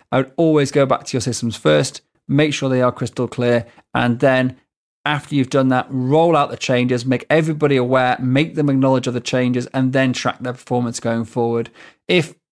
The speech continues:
they don't improve, despite, you know, numerous, uh, attempts to make this right, then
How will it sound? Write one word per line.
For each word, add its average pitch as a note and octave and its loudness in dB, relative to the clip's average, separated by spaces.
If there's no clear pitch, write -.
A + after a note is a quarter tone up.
they B2 0
don't B2+ -2
improve, C#3+ 0
despite, C3+ -2
you C3+ -2
know, A#2+ -2
numerous, B2 0
uh, A#2+ -6
attempts B2 -4
to A#2+ -6
make A#2+ -2
this A2+ -12
right, C#3 0
then B2 0